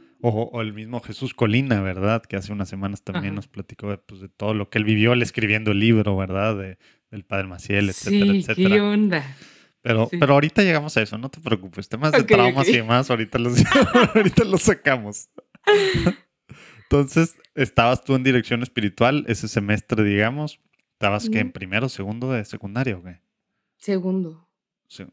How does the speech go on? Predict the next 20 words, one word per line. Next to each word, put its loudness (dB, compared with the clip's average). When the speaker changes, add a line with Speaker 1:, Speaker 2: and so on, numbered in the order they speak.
Speaker 1:
Y -6
luego, -2
de -6
repente, -6
Speaker 2:
Y -10
Speaker 1:
llegó 2
el 2
verano 4
Speaker 2:
entonces, 4
Speaker 1:
y -12
Speaker 2:
pues, 2
Speaker 1:
¿qué? 2
Speaker 2:
ya 4
me 4
dijo 4
que 2
ella 0
quería 0
mi 0
felicidad, 0